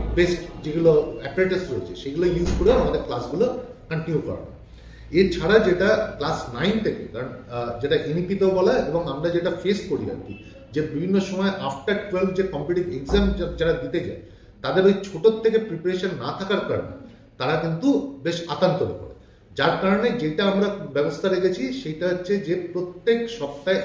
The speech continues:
এক ঘন্টার একটা ক্লাস থাকবে, সেখানে তাকে কম্পিটিটিভ এক্সাম like নিট, জেই,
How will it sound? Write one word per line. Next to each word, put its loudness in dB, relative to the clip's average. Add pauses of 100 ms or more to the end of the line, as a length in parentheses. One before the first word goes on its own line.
এক -4
ঘন্টার -2
একটা -6
ক্লাস -2 (100)
থাকবে, -2 (380)
সেখানে 0
তাকে 4
কম্পিটিটিভ 2
এক্সাম -6 (180)
like -4
নিট, -2
জেই, 0